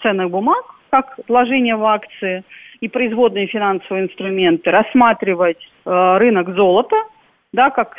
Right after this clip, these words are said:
сохранение капитала. Вопрос, опять же, возвращаемся, ключевой. На какой период времени? Если вам завтра понадобятся деньги,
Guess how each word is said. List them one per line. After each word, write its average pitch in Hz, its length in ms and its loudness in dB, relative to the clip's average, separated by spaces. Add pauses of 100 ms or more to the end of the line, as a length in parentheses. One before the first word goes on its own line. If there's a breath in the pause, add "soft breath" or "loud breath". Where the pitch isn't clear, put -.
(100)
сохранение 247 640 -2
капитала. 165 680 -6
Вопрос, 233 500 0
опять 214 320 -2
же, 202 140 -4
возвращаемся, 190 760 -4
ключевой. 208 720 0 (500 soft breath)
На 233 140 0
какой 233 360 2
период 226 380 0
времени? 160 400 -2
Если 254 260 -2
вам 294 260 4
завтра 277 380 2
понадобятся 202 580 -4
деньги, 254 520 -2